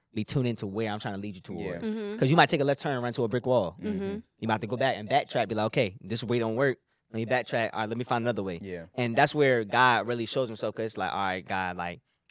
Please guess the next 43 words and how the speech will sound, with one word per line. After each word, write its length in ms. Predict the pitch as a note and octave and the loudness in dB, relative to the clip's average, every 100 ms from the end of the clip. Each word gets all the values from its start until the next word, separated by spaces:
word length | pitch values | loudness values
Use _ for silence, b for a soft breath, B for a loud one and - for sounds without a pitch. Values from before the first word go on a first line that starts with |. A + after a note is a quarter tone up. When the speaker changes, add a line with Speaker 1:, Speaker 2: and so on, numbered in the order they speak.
| - | -6
Speaker 1:
I'm 100 | C#3 | -2
getting 140 | D#3+ A#2+ | -2 0
tired 320 | - C3+ A#2 | 8 8 8
of 80 | G#2+ | 4
going 160 | A#2 A2+ | 0 0
these 100 | A2 | 0
different 220 | A2+ G2+ | -2 0
ways. 240 | A2+ A2+ A2+ | 2 4 2
It's 120 | - | 2
not 80 | F#2 | 2
Speaker 3:
Mm-hmm. 60 | |
Speaker 2:
Yeah, 20 | F#2 | 2
Speaker 1:
working. 120 | A2+ | 2
Speaker 2:
show 140 | B2 A#2 | 2 2
me 120 | A#3 | 2
where 140 | A#3 | 2
to 60 | A3+ | 0
Speaker 3:
Mm-hmm. 80 | D#3+ | -2
Speaker 2:
go. 220 | F2+ E2+ | -4 -2
Speaker 1:
Show 260 | - - E3+ | 4 8 8
me 140 | F3+ | 8
where 120 | C3+ | 4
to 80 | A2+ | 0
go." 120 | A2 B3 | 2 4
Speaker 3:
Mm-hmm. 300 | C4 A#3+ B3 C#4+ | 4 2 0 0
Speaker 1:
And 160 | B2+ B2 | 0 2
you'll 120 | D3+ | 4
start 180 | D#3 C3 | 6 4
being 160 | C#3 B2+ | 4 2
like, 160 | G#2+ | 0
"Hold 140 | A#2 D#3+ | 0 0
on, 260 | A#2+ G#2 | 0 -2
like, 240 | F#2+ F#2+ - | -4 -6 -6
it's 140 | C2+ B2+ | -8 -4
moving 180 | B2+ A#2+ | -2 0
a 20 | |
little 140 | B2 | 2
faster 320 | A#2 D#3+ F3+ | 6 6 6
now. 160 | A#2+ G#2+ | 0 0
Like, 160 | G2+ G2+ | 0 2
God 240 | B2 C3 | 4 4
really 160 | B2+ G#2+ | 2 0
opening 380 | A#2+ A#2+ A#2 | 0 -2 -4